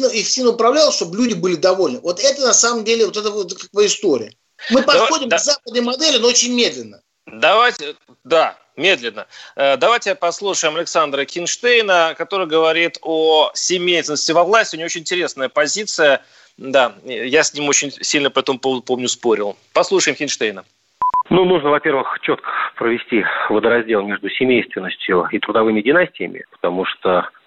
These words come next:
Speaker 3: когда Аркадия Райкина рождается талантливый сын Константин Райкин, наверное, лишать его возможности быть директором театра «Сатирикон» после отца — это неправильно и неверно. Но когда люди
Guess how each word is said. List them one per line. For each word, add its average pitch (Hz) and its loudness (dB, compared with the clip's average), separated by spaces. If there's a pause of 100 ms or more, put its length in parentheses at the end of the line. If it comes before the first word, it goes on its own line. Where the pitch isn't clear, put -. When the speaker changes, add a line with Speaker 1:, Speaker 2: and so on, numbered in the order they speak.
Speaker 3:
когда 98 2 (340)
Аркадия 107 0
Райкина 92 0 (180)
рождается 104 -2 (720)
талантливый 101 0 (240)
сын 107 0
Константин 113 0
Райкин, 123 0 (680)
наверное, 101 0
лишать 101 0
его 101 0
возможности 104 0
быть 107 0 (160)
директором 113 2
театра 104 -4
«Сатирикон» 107 0
после 110 0
отца — 135 0
это 117 -2
неправильно 110 0
и 101 -6
неверно. 104 -4 (340)
Но 98 2 (440)
когда 104 0
люди 113 0